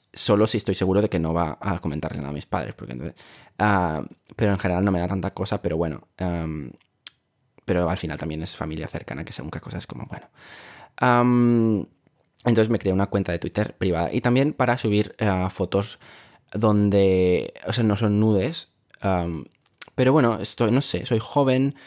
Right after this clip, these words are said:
tengo, tengo curiosidad, eh, pues me gusta explorar mi, mi, mi expresión corporal, mi, mi expresión, no sé, mi sexualidad también, ¿no? Ah, bueno, pues, pues,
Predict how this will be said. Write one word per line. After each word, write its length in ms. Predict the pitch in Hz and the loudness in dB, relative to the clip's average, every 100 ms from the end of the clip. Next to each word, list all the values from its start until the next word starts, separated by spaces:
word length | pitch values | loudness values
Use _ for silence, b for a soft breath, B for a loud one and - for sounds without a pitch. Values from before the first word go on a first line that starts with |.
| B B _ | B B _
tengo, 680 | 117 113 110 107 104 101 98 | 2 4 6 6 6 4 2
tengo 460 | 110 107 107 101 | 2 4 4 2
curiosidad, 800 | 98 107 101 - 104 127 127 123 - | 0 0 0 0 0 2 2 0 0
eh, 420 | 95 92 87 - - _ _ _ _ | 0 0 -2 -6 -16 _ _ _ _
pues 280 | 104 - 101 | -2 -2 0
me 80 | |
gusta 360 | 104 104 117 107 | 0 0 0 0
explorar 600 | 104 - 107 95 104 107 | -2 -6 -2 2 2 4
mi, 360 | 107 104 98 90 | 2 2 0 0
mi, 260 | 95 95 | -2 -2
mi 140 | 73 98 | -2 -4
expresión 640 | - - 92 - 104 95 | -4 -6 -4 -2 -2 -2
corporal, 760 | - 101 - 101 139 139 123 127 B B B B | -4 -6 -2 2 4 2 0 -4 B B B B
mi, 360 | 107 104 101 | 0 2 2
mi 120 | 98 92 | 0 -2
expresión, 680 | - - 95 107 104 101 | -6 -6 -4 0 0 0
no 80 | 95 | -2
sé, 180 | - 127 | 0 0
mi 80 | 123 | 0
sexualidad 560 | - - - 101 135 | -4 -10 -2 0 0
también, 500 | 92 90 98 127 107 | -2 -2 0 0 0
¿no? 140 | 110 - B B B B - | -2 -4 B B B B -2
Ah, 320 | 110 101 95 | 2 4 4
bueno, 380 | 98 143 139 - - | 2 2 0 -6 -8
pues, 340 | 104 - - | -6 -6 -8
pues, 340 | - - - | -10 -10 -12